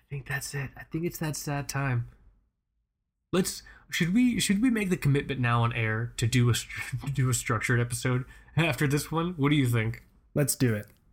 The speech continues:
Speaker 1: What should we, what should we do? Should we, so we have, so if you're just new to the show, or if you're kind of still, uh, kind of learning about what we do, we have, um, a really fun series of reoccurring segments. We have, um, one called Watch Brands We Know Nothing About, where we'll take a watch brand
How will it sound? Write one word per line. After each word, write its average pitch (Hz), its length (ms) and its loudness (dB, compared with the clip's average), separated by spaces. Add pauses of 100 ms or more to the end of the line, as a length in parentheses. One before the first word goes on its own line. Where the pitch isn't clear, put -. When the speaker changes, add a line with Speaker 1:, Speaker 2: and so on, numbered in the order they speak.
Speaker 1:
What 131 220 4
should 139 180 0
we, 131 140 4
what 156 180 0
should 135 160 -2
we 131 80 4
do? 113 380 -2
Should 135 200 -4
we, 139 320 4 (140)
so 151 160 2
we 151 120 2
have, 175 280 0 (340)
so 147 220 2
if 143 140 -2
you're 160 180 2
just 143 260 -2
new 156 100 2
to 143 40 0
the 139 80 0
show, 139 340 0
or 135 220 0
if 123 160 -4
you're 131 180 2
kind 190 200 2
of 156 100 0
still, 143 400 0
uh, 131 220 0
kind 127 220 -4
of 123 40 -2
learning 131 220 0
about 127 120 -2
what 131 100 -8
we 127 100 0
do, 123 280 2 (360)
we 156 100 2
have, 156 240 2
um, 117 460 -2
a 151 80 0
really 165 280 4
fun 143 320 0
series 131 540 2
of 120 80 4
reoccurring 120 720 2
segments. 113 500 -2
We 120 80 2
have, 113 300 -2 (480)
um, 110 420 0
one 131 240 2
called 127 420 -2
Watch 139 460 -2
Brands 131 320 2
We 123 100 4
Know 123 120 4
Nothing 120 320 2
About, 113 480 0
where 120 100 2
we'll 117 100 2
take 123 160 0
a 123 80 2
watch 113 300 -2
brand 117 260 0